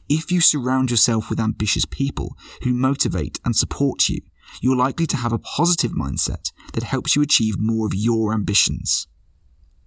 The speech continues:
As John C. Maxwell says, the better you are at surrounding yourself with people of high potential, the greater your chance for success. In fact, entrepreneur and previously mentor to Tony Robbins,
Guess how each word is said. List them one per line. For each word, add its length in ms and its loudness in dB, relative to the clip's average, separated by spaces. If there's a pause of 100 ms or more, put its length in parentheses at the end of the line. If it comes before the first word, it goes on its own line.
(400)
As 160 0
John 240 2
C. 220 4
Maxwell 480 -2
says, 420 0 (260)
the 80 0
better 320 0
you 180 2
are 140 2
at 60 0
surrounding 520 4
yourself 420 2
with 100 -4
people 280 -2
of 80 -4
high 180 -2
potential, 680 0 (300)
the 80 0
greater 380 2
your 140 2
chance 340 2
for 100 0
success. 680 0 (560)
In 140 0
fact, 500 -4 (360)
entrepreneur 800 0
and 180 0
previously 480 0
mentor 580 2
to 240 0
Tony 340 0
Robbins, 480 0